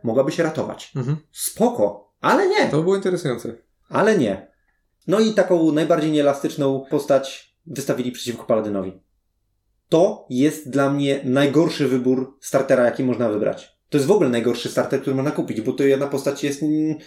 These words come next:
Speaker 2: Gorszy niż elfka kontra barbarzyńca?
Speaker 1: No tak.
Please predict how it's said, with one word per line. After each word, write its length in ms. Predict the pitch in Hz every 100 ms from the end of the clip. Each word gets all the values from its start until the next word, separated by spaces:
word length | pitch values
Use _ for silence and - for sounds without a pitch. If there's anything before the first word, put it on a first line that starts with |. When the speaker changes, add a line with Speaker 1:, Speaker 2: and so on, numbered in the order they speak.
| - -
Speaker 2:
Gorszy 500 | 139 131 151 127 139
niż 200 | 131 127
elfka 320 | 131 123 123
kontra 280 | 120 117 123
barbarzyńca? 540 | 123 123 117 117 180 - - - 135 -
Speaker 1:
No 140 | - 98
tak. 360 | 147 110 -